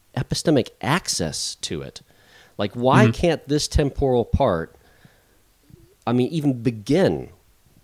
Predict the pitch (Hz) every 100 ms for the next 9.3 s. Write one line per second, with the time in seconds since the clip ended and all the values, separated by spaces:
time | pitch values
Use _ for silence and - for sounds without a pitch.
0 | _ - 107 95 90 87 87 _ _ -
1 | 107 95 90 - 143 151 - 135 - 131
2 | 127 - 127 110 123 120 117 101 120 98
3 | 123 - 123 113 107 107 107 - 110 107
4 | 101 107 101 - - - - - - 139
5 | 147 139 135 - 113 - - 113 101 98
6 | 92 - 95 90 87 60 98 104 92 117
7 | 101 110 104 98 95 90 - 104 107 104
8 | - 113 104 101 92 104 98 92 - 87
9 | - 104 76